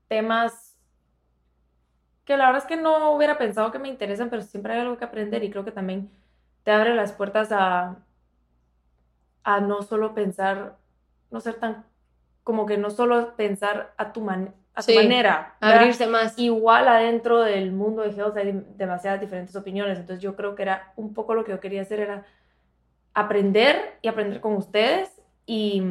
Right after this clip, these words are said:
Speaker 1: y también inspirar. A mí me han inspirado un montón los podcasts y me encanta, así que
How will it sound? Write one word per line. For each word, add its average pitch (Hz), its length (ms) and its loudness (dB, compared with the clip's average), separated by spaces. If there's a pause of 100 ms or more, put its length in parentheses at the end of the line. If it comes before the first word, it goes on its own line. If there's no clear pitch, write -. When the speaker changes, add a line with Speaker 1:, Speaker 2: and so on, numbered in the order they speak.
(500)
Speaker 1:
y 233 80 -4
también 196 260 -2
inspirar. 202 580 -4
A 185 100 -6
mí 196 160 -4
me 214 80 -6
han 226 120 -4
inspirado 190 380 -6
un 185 60 -6
montón 202 320 -6
los 196 120 -8
podcasts 180 520 -14
y 180 80 -10 (440)
me 180 80 -12
encanta, 180 420 -12
así - 200 -18
que - 220 -20